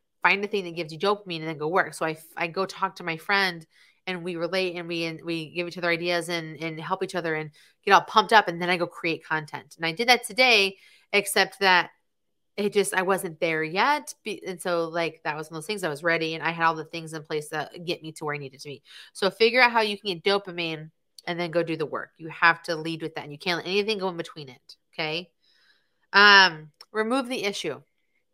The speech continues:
My issue is my husband and my children and my home. <laughs> And so, um, it's hard to be like,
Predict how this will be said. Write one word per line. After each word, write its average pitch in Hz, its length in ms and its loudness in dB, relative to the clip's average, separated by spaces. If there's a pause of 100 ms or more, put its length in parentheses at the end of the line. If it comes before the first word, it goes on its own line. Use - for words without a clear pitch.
(840)
My 175 220 4
issue 165 360 -4
is 165 140 -8
my 180 80 -6
husband 165 440 -10
and 185 80 -4
my 175 120 -4
children 165 540 -8 (180)
and 165 120 -8
my 190 180 2
home. 160 580 -8 (560)
<laughs> 190 80 0 (360)
And 226 240 -4
so, 214 500 4 (500)
um, 185 840 8
it's - 160 -8
hard 202 380 0
to 185 160 -6
be 165 260 -6
like, 151 320 -6